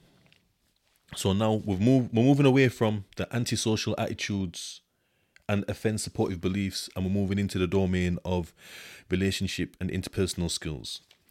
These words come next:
And in this section, we have four components. We have poor conflict resolution, controlling and domineering,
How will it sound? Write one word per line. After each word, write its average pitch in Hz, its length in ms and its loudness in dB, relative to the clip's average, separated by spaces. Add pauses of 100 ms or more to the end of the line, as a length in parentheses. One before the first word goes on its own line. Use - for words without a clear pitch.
(200)
And - 160 -4
in 98 140 -2
this 117 160 0
section, 95 300 -2
we 90 60 2
have 85 180 -2
four 104 560 2
components. 95 760 -2
We 95 80 0
have 85 180 -4
poor 110 160 4
conflict 104 380 -2
resolution, 87 640 -2 (180)
controlling 101 480 0
and 95 120 2
domineering, 85 640 0